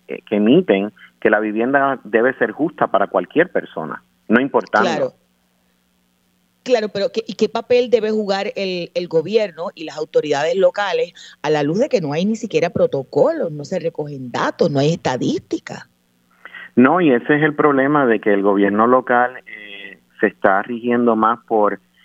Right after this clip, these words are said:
Speaker 1: eh, organizaciones, como te diría, o religiones o iglesias
Speaker 2: Ajá.
Speaker 1: en vez de las regulaciones federales. Y eso es un problema. El gobernador tuvo al frente de su escritorio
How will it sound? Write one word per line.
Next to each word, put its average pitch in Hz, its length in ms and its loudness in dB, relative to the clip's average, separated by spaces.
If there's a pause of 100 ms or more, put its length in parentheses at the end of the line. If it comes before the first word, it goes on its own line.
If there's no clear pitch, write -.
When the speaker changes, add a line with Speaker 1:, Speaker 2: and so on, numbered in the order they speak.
(180)
Speaker 1:
eh, 101 500 2
organizaciones, 104 1200 2 (420)
como 101 260 2
te 101 100 0
diría, 107 380 4
o 95 400 0 (500)
religiones 120 800 2
o 113 140 4
iglesias 110 880 0
Speaker 2:
Ajá. 107 100 -10
Speaker 1:
en 107 160 -4
vez 120 260 2
de 127 100 4
las 113 120 2
regulaciones 104 800 -2
federales. 95 580 0 (440)
Y 110 120 4
eso 107 180 2
es 117 60 2
un 127 140 2
problema. 98 580 0 (340)
El 110 140 2
gobernador 104 680 2 (360)
tuvo 135 720 4
al 110 200 0
frente 135 340 0
de 131 80 2
su - 140 -2
escritorio 98 800 0